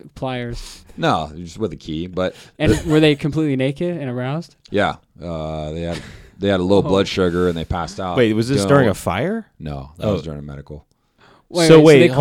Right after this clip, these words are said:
Speaker 1: called
Speaker 3: on.
Speaker 1: the poli-,
Speaker 3: They called,
Speaker 1: they
Speaker 3: wait,
Speaker 1: called
Speaker 3: they
Speaker 1: the
Speaker 3: called
Speaker 1: fire?
Speaker 3: the fire department because, because they were ch-, they were ch-, uh, handcuffed to the bed?
Speaker 2: Low blood sugar, so
Speaker 3: Oh, low blood
Speaker 2: they
Speaker 3: sugar.
Speaker 2: became unconscious, yeah.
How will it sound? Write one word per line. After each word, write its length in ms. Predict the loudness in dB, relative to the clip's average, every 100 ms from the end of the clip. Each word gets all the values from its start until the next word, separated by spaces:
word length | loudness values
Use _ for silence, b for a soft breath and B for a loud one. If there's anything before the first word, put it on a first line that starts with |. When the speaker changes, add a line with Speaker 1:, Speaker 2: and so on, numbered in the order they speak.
| 6
Speaker 1:
called 120 | 6
Speaker 3:
on. 60 | 4
Speaker 1:
the 140 | 2
poli-, 100 | 4
Speaker 3:
They 100 | 2
called, 200 | 6 4
Speaker 1:
they 60 | 4
Speaker 3:
wait, 60 |
Speaker 1:
called 200 | 4 4 6
Speaker 3:
they 60 |
Speaker 1:
the 40 | 6
Speaker 3:
called 160 | 6 6
Speaker 1:
fire? 40 |
Speaker 3:
the 40 |
fire 200 | 4 2
department 380 | 4 2 0 -2
because, 500 | -6 -2 -2 -2 -8 -14 _ _ -8
because 360 | -6 0 2
they 160 | 4 6
were 120 | 4
ch-, 120 | 2 -8 _
they 120 | -2
were 180 | 0 0 -4 -14
ch-, 140 | -14 -6
uh, 320 | -2 0 0
handcuffed 400 | -2 -2 -2 -4
to 60 | -6
the 100 | -4
bed? 260 | -4 -4 -6
Speaker 2:
Low 200 | -2 -2
blood 220 | -2 -6
sugar, 400 | -8 -10 -10 -12
so 200 | -14 0
Speaker 3:
Oh, 60 | 2
low 180 | 6 4
blood 240 | 4 2
Speaker 2:
they 60 | 2
Speaker 3:
sugar. 140 | -2
Speaker 2:
became 220 | -6 -10 -14
unconscious, 540 | -16 -20 -20 -20 -20
yeah. 120 | -20